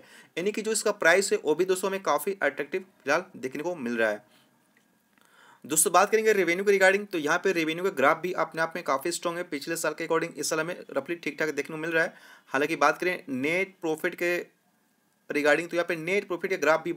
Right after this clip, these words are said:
बहुत स्ट्रॉन्ग तरीके से देखने को मिल रहा है। पिछले साल के according इस साल ज़बरदस्त इंक्रीमेंट के साथ में हमें डेटा को देखने को मिल रहा है। वहीं बात करेंगे सितंबर क्वार्टर का सेल्स का, तो यहाँ पे सितंबर क्वार्टर में कंपनी ने बहुत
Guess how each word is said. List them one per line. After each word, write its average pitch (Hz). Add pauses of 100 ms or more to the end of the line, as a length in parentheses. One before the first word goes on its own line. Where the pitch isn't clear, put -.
(100)
बहुत 185
स्ट्रॉन्ग -
तरीके 156
से 160 (440)
देखने 123
को 156
मिल 156
रहा 165
है। 165
पिछले 214
साल -
के 196
according 165
इस 156
साल 156
ज़बरदस्त 143
इंक्रीमेंट 147
के 160
साथ 151
में 143 (420)
हमें 156 (120)
डेटा 135
को 151
देखने 135
को 135
मिल 117
रहा 107
है। 104 (280)
वहीं 175
बात 185
करेंगे 202
सितंबर 180
क्वार्टर 151
का -
सेल्स 185
का, -
तो -
यहाँ 160
पे 170
सितंबर 165
क्वार्टर 165
में 175
कंपनी 151
ने 156 (280)
बहुत 170